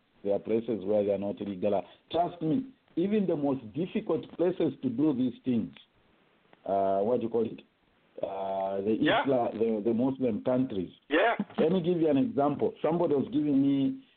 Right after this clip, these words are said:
Speaker 1: an example about, you know, in Saudi Arabia there is no beer, right? The,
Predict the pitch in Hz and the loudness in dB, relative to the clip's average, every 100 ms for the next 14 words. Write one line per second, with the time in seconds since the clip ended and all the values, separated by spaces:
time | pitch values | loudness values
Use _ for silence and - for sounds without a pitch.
0 | _ 110 110 110 101 98 120 131 131 98 | _ -2 0 -2 -2 0 2 2 0 -2
1 | - 110 92 107 107 101 - _ 160 214 | -2 -4 0 0 0 -2 -8 _ 0 2
2 | 247 160 135 147 156 139 120 113 117 95 | 2 2 2 2 2 2 2 2 0 2
3 | 90 85 107 - 98 90 80 127 - - | -2 -2 -2 -2 -2 -2 0 0 -2 -4
4 | 110 104 | -4 -2